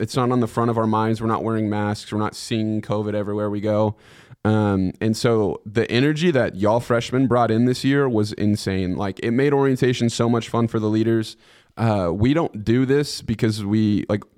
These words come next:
you do get paid, but you don't get paid like, like you should for the amount of time that you put in for that. Like,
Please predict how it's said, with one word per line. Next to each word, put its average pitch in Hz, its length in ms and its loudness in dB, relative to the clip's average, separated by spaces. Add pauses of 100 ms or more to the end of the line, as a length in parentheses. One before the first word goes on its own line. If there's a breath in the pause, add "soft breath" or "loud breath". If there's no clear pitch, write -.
(240 soft breath)
you 123 160 0
do 131 160 2
get 135 160 0
paid, 127 340 2 (680)
but 123 180 0
you 139 80 4
don't 139 140 2
get 123 140 0
paid 117 300 0
like, 90 320 -4 (160)
like 104 300 -8
you 104 160 -6
should 87 380 -2
for 98 360 -2
the 104 120 -8
amount 104 180 0
of 95 60 -6
time 98 160 -2
that 98 160 -6
you 95 60 -8
put 92 140 -4
in 92 120 -4
for 92 100 -8
that. 87 180 -6
Like, 95 240 -4